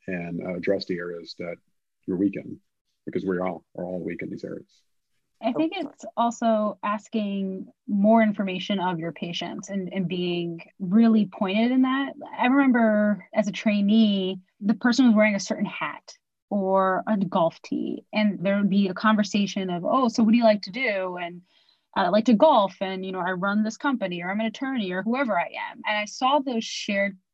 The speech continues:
Speaker 2: conversations with white patients, and I saw that less so with Black patients.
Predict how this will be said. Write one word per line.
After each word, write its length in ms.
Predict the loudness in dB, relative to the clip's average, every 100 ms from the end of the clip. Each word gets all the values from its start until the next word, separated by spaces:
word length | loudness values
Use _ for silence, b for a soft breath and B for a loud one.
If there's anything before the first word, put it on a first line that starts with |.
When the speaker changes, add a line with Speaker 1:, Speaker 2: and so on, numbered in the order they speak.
| _ -6
Speaker 2:
conversations 800 | -4 -4 -6 -6 -2 -2 -2
with 100 | -4 -6
white 220 | -6 -6
patients, 640 | -8 -6 -2 0 -2 -4 _ b b b b _
and 120 | 0
I 60 | 2
saw 220 | 4 6
that 260 | 6 2 -6
less 440 | -6 -2 -2 -4
so 480 | -6 -4 -4 -6 -8
with 180 | -10 -4
Black 240 | -4 -4 -10
patients. 600 | -12 -14 -14 -16 -18